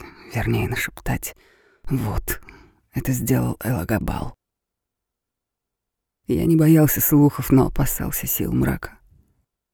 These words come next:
Не бывает так, чтобы боги всегда оставались на чьей-то стороне. Наш мир — их игра. И они смотрят на нас, как дети, на свою забаву. Мальчики сшибают солдатов, девочки баюкают кукол.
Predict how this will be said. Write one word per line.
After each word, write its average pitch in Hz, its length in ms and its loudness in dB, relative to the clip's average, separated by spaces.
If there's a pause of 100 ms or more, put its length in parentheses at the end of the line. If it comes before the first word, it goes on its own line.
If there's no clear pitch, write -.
(300)
Не 156 120 4
бывает - 420 -4
так, - 220 -6
чтобы - 280 -4
боги 113 260 2
всегда - 360 -6
оставались - 540 -6
на 120 100 -4
чьей-то - 380 -10
стороне. - 500 -6 (1200)
Наш 113 280 -4
мир — 110 340 -4 (420)
их - 240 -10
игра. - 360 -4 (1120)
И 190 100 -6
они 147 180 0
смотрят - 420 -4
на 147 120 4
нас, 143 180 0
как 127 220 -4
дети, - 240 -4
на 123 100 -2
свою 107 280 -4
забаву. 123 500 -6 (680)
Мальчики - 460 -6
сшибают 85 480 -6
солдатов, - 760 -6 (600)
девочки - 420 -4
баюкают - 540 -6
кукол. - 400 -14